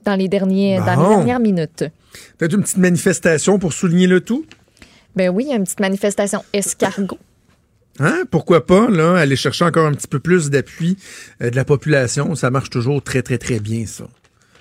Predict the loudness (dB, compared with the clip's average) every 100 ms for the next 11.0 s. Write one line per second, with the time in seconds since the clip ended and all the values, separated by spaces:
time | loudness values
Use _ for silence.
0 | _ -20 _ _ -6 -6 -4 -2 0 -2
1 | -4 -4 -2 -2 -2 0 -2 -2 -2 0
2 | 2 2 2 2 2 -2 -2 -2 -2 0
3 | 0 0 -4 -6 -6 -4 -6 -4 -4 -6
4 | -6 -8 -8 -14 -20 -20 -20 -20 -20 _
5 | -4 0 0 0 0 0 0 0 2 0
6 | 2 0 0 0 0 0 -2 0 0 -2
7 | -4 -6 -6 -4 -2 -2 -2 0 -2 -2
8 | -2 -2 -4 -4 -8 -4 -6 -2 -2 0
9 | -2 -2 -2 -2 -2 -2 0 2 4 2
10 | 2 2 2 2 2 0 0 0 0